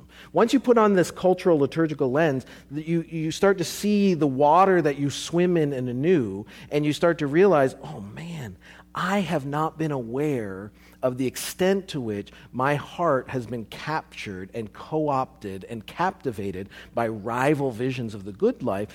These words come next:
So therefore, I couldn't have been aware of how much my contributing, my creating, my making has been governed by a, a story other than God's story of reconciling all things to himself."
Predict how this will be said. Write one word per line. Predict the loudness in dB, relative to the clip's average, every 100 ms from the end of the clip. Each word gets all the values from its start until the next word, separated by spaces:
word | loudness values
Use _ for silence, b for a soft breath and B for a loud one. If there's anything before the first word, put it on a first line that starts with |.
| B -4
So | -2
therefore, | 2 4 2 2 2 2 2
I | 0
couldn't | 2 -2 2
have | 2
been | 2 2
aware | 2 4 4 4 B B
of | 0
how | 2 2
much | 2 0
my | 0 0
contributing, | -2 -6 -6 -6 -6 -2 2 2 2 -2 0
my | 0
creating, | -2 -4 2 4 4 2 0 0
my | 0
making | 0 0 0 -2 -4 -6 B
has | -2 0
been | -2
governed | 2 4 4 4 0 0 -4 B -4
by | 2 4
a, | 4 0 -2
a | -2
story | 0 2 2 2 4
other | 4 4
than | 2 0
God's | 2 2 0 -6
story | -8 -6 -4 -6
of | -6
reconciling | -8 -6 -8 -6 -6 -6
all | -8 -10
things | -10 -12 -14 -14
to | -16
himself." | -16 -18 -20 -20